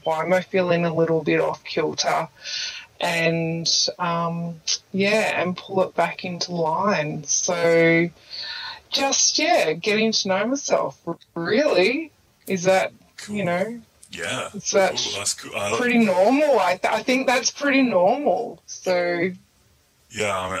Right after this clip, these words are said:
Speaker 2: mean, I, I like that kind of going, go-, going beyond those labels that we kind of put on ourselves of
Speaker 1: Yeah.
Speaker 2: wife and mum and business person and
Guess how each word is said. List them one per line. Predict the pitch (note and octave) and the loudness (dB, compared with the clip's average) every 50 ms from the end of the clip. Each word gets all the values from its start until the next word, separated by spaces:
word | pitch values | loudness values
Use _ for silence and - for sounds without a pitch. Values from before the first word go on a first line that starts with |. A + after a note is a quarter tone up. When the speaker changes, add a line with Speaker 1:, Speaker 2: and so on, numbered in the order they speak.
| - F#2+ | -4 -4
Speaker 2:
mean, | F#2+ F#2 | -6 -6
I, | - - | -6 -6
I | G2 | -4
like | F#2+ F#2+ F#2 F#2 - | -4 -4 -4 -4 -6
that | - - E2 - D2+ - - | -6 -8 -8 -8 -8 -12 -14
kind | - - F2+ E2 F2 | -14 -14 -14 -14 -14
of | D#2 | -12
going, | - - - E2+ F2 F2 E2+ E2 E2 E2 E2+ F2+ - _ _ _ _ _ _ _ _ _ _ _ _ _ _ _ _ _ _ - | -10 -10 -8 -8 -10 -10 -12 -12 -12 -14 -14 -16 -18 _ _ _ _ _ _ _ _ _ _ _ _ _ _ _ _ _ _ -10
go-, | C3+ B2+ A#2 A2 | -8 -8 -8 -6
going | A#2 B2+ A#2+ A#2 A2+ G#2+ | -6 -6 -4 -4 -6 -6
beyond | F#2+ G#2 G2 G2 F#2+ G2 G2 G2 F#2+ F2+ | -6 -4 -4 -4 -2 -2 -4 -4 -6 -6
those | E2+ E2+ E2+ E2 E2+ | -6 -6 -6 -6 -6
labels | E2+ D#2+ D#2 - E2+ D#2+ - D2+ D2 D2+ - - | -8 -8 -8 -8 -10 -10 -12 -12 -10 -8 -8 -8
that | E2 D#2+ | -10 -14
we | D#2+ | -16
kind | - - D#2+ D2+ | -14 -14 -14 -14
of | - | -14
put | - - - - | -16 -18 -18 -18
on | - E2+ E2 | -18 -18 -16
ourselves | - - - - - - - E2+ E2 D#2+ - - - - - | -8 -6 -6 -6 -6 -8 -14 -20 -18 -12 -8 -8 -8 -8 -10
of | - - D2+ D2+ D2+ - - - - - - - - - | -14 -14 -16 -16 -16 -14 -12 -12 -12 -12 -14 -18 -20 -18
Speaker 1:
Yeah. | G#3+ A3 A3 A3+ A3+ G#3+ G3 F3+ E3 D3 C#3+ C#3+ - - D3 D3 - _ _ | -12 -8 -2 0 0 0 0 0 0 0 -2 -2 -6 -10 -12 -14 -16 _ _
Speaker 2:
wife | - - - - - - - - - - - - | -18 -16 -16 -16 -14 -12 -10 -10 -10 -10 -12 -14
and | D#2+ D#2 D#2 D#2 D2+ D2 D#2+ - - - _ _ _ _ - - | -16 -20 -20 -20 -20 -20 -20 -20 -20 -20 _ _ _ _ -20 -18
mum | D#2+ D#2+ D2+ D2+ D2+ D#2 D#2 D#2+ E2 | -16 -16 -16 -16 -18 -20 -20 -20 -20
and | D#2 D2+ D2+ D#2 D2+ D2+ D2+ D#2 _ - - - - - - - - _ _ _ _ _ _ _ _ | -20 -20 -20 -20 -20 -20 -20 -20 _ -8 -8 -6 -6 -8 -10 -12 -14 _ _ _ _ _ _ _ _
business | - - - - - - - | -12 -12 -10 -10 -8 -8 -8
person | - - F#2+ - - - - - - E2 D#2+ D#2+ D#2 D#2+ | -8 -10 -14 -12 -6 -2 -2 -2 -2 -4 -10 -18 -20 -20
and | D#2 D#2+ E2 D#2 D#2+ D#2+ | -20 -20 -20 -20 -20 -20